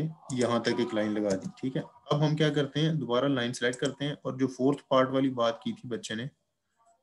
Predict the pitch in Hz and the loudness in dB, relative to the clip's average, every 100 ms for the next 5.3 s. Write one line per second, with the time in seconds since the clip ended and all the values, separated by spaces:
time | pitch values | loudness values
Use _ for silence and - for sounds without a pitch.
0 | - 143 - 135 135 131 131 123 110 107 | -8 -8 -4 2 4 4 2 0 0 -2
1 | 101 98 95 95 - _ _ _ - 139 | -2 -2 -2 -4 -10 _ _ _ -6 -6
2 | - 160 156 147 143 143 - 147 156 139 | 0 4 4 4 2 0 0 0 2 2
3 | 135 135 127 117 131 131 123 127 120 110 | 4 2 2 0 -2 -4 -2 -2 -4 -4
4 | 110 127 123 110 107 123 127 113 104 123 | -4 -6 -4 -2 -2 -2 -4 -4 -6 -6
5 | 127 127 151 | -6 -4 -6